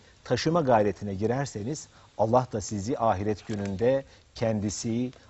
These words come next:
anne babası ve diğer müminler için bereket vesilesi olacak nesiller kılar. Bu ayeti bir açıdan bakınca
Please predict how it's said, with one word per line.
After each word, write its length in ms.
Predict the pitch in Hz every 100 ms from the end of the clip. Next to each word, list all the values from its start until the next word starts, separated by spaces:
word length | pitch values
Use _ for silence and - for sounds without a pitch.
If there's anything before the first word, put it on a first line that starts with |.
| -
anne 320 | 113 110 120
babası 420 | 110 107 131 151
ve 140 | 127 107
diğer 240 | 143 139
müminler 500 | 110 113 117 110 117
için 400 | 117 - 147 160 - - -
bereket 640 | 95 92 117 120 - 165 -
vesilesi 560 | 107 - 110 95 90 -
olacak 640 | 131 110 110 151 - - - - _ _ 101
nesiller 800 | 101 104 - 110 98 101 92 -
kılar. 520 | - 92 78 - - - _ _ _ _
Bu 140 | 190 120
ayeti 520 | 90 82 - 135 139 - _ _
bir 120 | 139 139
açıdan 480 | 120 - 101 90
bakınca 540 | 107 110 98 95 117